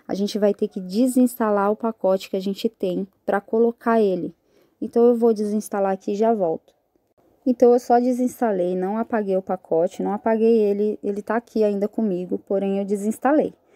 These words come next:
Só que assim, eu não apaguei o pacote, porque se depois se eu quiser reinstalar e pegar minhas conversas, se não, se não fizer o backup automático,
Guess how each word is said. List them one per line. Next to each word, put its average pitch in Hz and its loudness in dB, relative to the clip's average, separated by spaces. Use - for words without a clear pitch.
Só - -4
que 277 2
assim, 196 0
eu 185 -2
não 196 -2
apaguei 233 0
o 214 0
pacote, 226 0
porque 226 -4
se - -12
depois 220 0
se - -2
eu 233 -2
quiser 202 -4
reinstalar 190 -2
e 180 -4
pegar 190 0
minhas 185 -4
conversas, 180 0
se - -8
não, 190 -2
se - -8
não 196 -2
fizer 180 0
o 180 -8
backup 180 -6
automático, 185 -4